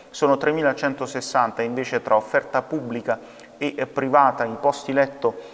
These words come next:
di degenza ordinaria a disposizione della Regione, ne sono occupati millecinquecentonovantaquattro.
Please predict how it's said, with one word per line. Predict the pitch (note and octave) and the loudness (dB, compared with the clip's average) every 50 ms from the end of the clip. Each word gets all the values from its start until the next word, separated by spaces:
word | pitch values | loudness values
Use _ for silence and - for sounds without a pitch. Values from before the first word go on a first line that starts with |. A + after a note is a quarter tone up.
| - - | -20 -16
di | - B2 B2 C#3+ C3+ | -14 -10 -8 -2 2
degenza | C#3 C#3 B2+ - D3+ D3+ C#3 C3 - - A#2+ - - | 2 2 4 4 4 2 2 0 0 -2 -2 0 0
ordinaria | D3 C#3+ C3+ A#2+ B2+ C#3 C#3+ D3 C#3+ C3 B2 B2 | -2 -2 -2 -2 -2 0 2 2 2 2 2 -2
a | |
disposizione | A#2 A#2 B2+ - - - C3 A#2 C#3 C3+ - D#3+ D3 B2+ A2+ | -2 -2 -6 -8 -6 -6 -6 -6 -6 -6 -6 -2 -2 -2 0
della | B2+ C3 C3+ | 2 2 2
Regione, | D3 D3+ B2 A#2+ A#2+ A2 A2 | 2 2 0 -2 -4 -4 -4
ne | A2+ A#2 A2+ | -6 -8 -6
sono | - D3+ C3+ A#2+ | -4 -4 -2 -2
occupati | A2+ - - B2+ - G#2+ G2+ - - A2 | -4 -4 -4 0 2 0 0 0 -4 -6
millecinquecentonovantaquattro. | C3 D#3 D3+ B2 - - - D3 C#3 - G#2+ - - - - - - - - - A#2+ B2 B2 B2 B2 A#2+ - C3 A#2+ - C3+ B2+ A#2+ - - - - A#2+ - - - | -6 -4 -2 -2 -2 -2 -4 -6 -4 -4 -6 -6 -8 -12 -16 -18 -20 -20 -12 -4 0 4 4 6 4 4 2 0 2 4 4 4 4 4 0 -2 -2 -2 -2 -4 -12